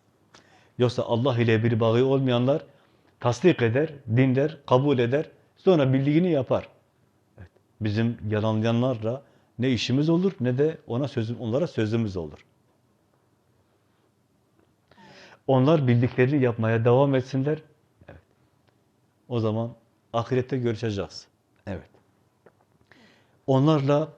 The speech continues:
liteskunu ileyha. Onların yanında, onlarla beraber birbirinizin yanında sükun bulasınız diye.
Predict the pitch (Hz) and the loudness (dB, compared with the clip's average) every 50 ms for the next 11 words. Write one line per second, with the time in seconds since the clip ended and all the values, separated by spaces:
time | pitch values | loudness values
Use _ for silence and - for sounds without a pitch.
0 | _ _ _ _ _ _ _ _ _ _ _ _ _ - 101 113 123 127 - 143 | _ _ _ _ _ _ _ _ _ _ _ _ _ -6 -4 -2 -2 0 2 2
1 | 147 147 - - - 120 131 147 147 135 123 117 123 117 107 95 92 87 85 _ | 2 2 0 -4 0 0 2 2 2 2 2 2 2 0 0 -2 -6 -12 -16 _
2 | _ _ _ _ _ _ _ _ _ _ _ _ _ _ _ _ _ _ _ _ | _ _ _ _ _ _ _ _ _ _ _ _ _ _ _ _ _ _ _ _
3 | _ _ _ _ _ _ _ _ _ _ _ _ _ _ - 131 127 127 127 123 | _ _ _ _ _ _ _ _ _ _ _ _ _ _ -4 -2 0 2 2 2
4 | 131 156 151 120 107 104 104 104 98 95 101 110 127 127 - - 117 117 113 113 | 2 2 2 2 0 0 0 -2 -2 -2 0 0 -2 -2 -4 -4 -4 -2 0 0
5 | 135 143 123 110 101 98 101 101 101 101 98 95 113 135 - - - - - _ | 0 0 0 -2 -4 -4 -4 -4 -4 -4 -2 -2 -4 -4 -6 -10 -20 -20 -20 _
6 | _ - - 127 185 196 147 123 120 113 104 107 113 104 110 120 113 110 110 113 | _ -2 2 4 4 4 4 4 2 2 0 0 -2 -2 -2 -2 -2 -2 -2 -2
7 | 117 117 113 110 107 123 147 156 - - _ - - - - 131 - - - 170 | -2 -2 -2 -2 0 -2 -2 -4 -8 -14 _ -20 -12 -6 -4 -4 -4 0 0 0
8 | 170 160 123 107 117 120 139 131 113 - - 104 98 95 92 92 95 92 87 78 | 2 2 0 0 0 0 0 0 -2 -4 -6 -6 -6 -6 -8 -8 -10 -10 -12 -12